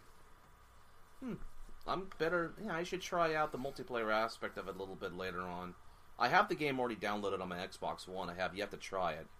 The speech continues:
However, there is another game that I tried out too, which was Thomas Was Alone.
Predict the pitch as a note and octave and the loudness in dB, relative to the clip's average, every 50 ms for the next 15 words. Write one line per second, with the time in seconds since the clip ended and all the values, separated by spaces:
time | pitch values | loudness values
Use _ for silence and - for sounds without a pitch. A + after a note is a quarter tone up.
0 | - - - - - - - - - - - - - - - - - - A#2 C3 | -16 -16 -16 -16 -16 -16 -16 -18 -20 -20 -20 -20 -20 -20 -18 -4 2 4 6 8
1 | D3 D#3 D3+ D3+ D3+ D3 D3 D3 D3+ D3 C#3 B2+ B2+ F3 A3+ - G#3+ G3+ E3+ D#3 | 8 6 6 4 2 4 4 6 6 6 6 4 2 4 4 4 2 2 2 2
2 | D3+ D3 D3 C#3+ C#3 B2+ B2 B2 - - C#3 B2 A#2+ A2 A2+ A2 G#2+ G2+ - - | 2 2 4 6 6 6 6 4 2 2 4 6 6 8 8 8 6 6 2 -2
3 | - A2+ G#2+ G#2+ G2+ F#2 G2 G2 - - G2+ F#2 - - A#2+ A#2+ C#3 D3 D3 C#3+ | 0 0 2 2 2 0 -2 -2 -2 -2 -2 -2 -2 0 2 2 4 4 2 2
4 | - C3 A2+ A2 G#2 F#2+ F#2+ F#2+ F#2+ G2 G2+ A2 B2 | 2 2 2 2 0 0 0 2 2 2 2 0 -2